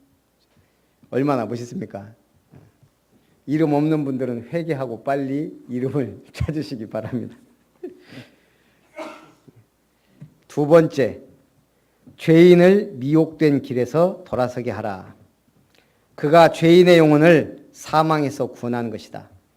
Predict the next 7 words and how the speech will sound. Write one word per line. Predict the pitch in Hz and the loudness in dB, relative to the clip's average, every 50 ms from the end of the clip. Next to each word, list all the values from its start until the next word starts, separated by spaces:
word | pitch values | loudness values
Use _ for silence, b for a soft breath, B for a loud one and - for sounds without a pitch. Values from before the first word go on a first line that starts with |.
| _ _ _ _ _ - _ _ _ _ _ _ _ _ _ _ _ _ _ | _ _ _ _ _ -20 _ _ _ _ _ _ _ _ _ _ _ _ _
미혹된 | - 135 151 170 190 190 180 185 - 202 185 185 175 | -10 -6 -2 2 2 2 2 4 2 4 4 4 2
길에 | 180 - 175 160 170 170 | 0 0 2 2 2 2
빠져 | 170 175 160 147 165 156 151 | 2 0 0 2 2 -2 -2
사단의 | 147 - - 185 190 190 190 185 180 165 | -2 -4 -4 0 2 2 2 2 -2 -4
종로로 | 180 - 165 165 165 160 156 156 | -4 -6 -4 -4 -2 -2 -4 -4
타면서 | 160 143 151 151 151 147 147 147 143 139 127 - - | -6 -4 -4 -2 -2 -2 -2 -2 -2 -2 -2 -6 -10
가는 | - - 143 156 165 156 123 101 - - - | -8 -2 0 2 2 2 0 -2 -6 -14 -20